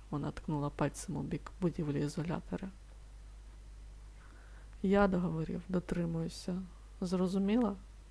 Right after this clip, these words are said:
Є за тобою кому доглянути». Я зрозуміла, блякла міллю, без різних комунікаторів здатна зв'язатись з астралом.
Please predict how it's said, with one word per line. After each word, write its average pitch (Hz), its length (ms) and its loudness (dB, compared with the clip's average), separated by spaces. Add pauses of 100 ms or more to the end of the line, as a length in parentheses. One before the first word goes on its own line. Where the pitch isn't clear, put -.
Є 190 180 4
за 170 120 0
тобою 170 420 2
кому 170 280 0
доглянути». 175 760 0 (1080)
Я 226 180 10
зрозуміла, 202 800 6
блякла 190 480 6
міллю, 180 540 4 (160)
без 196 260 4
різних - 1400 -2
комунікаторів 170 840 0
здатна 160 400 2
зв'язатись - 680 -2 (180)
з 156 120 0
астралом. 170 540 -4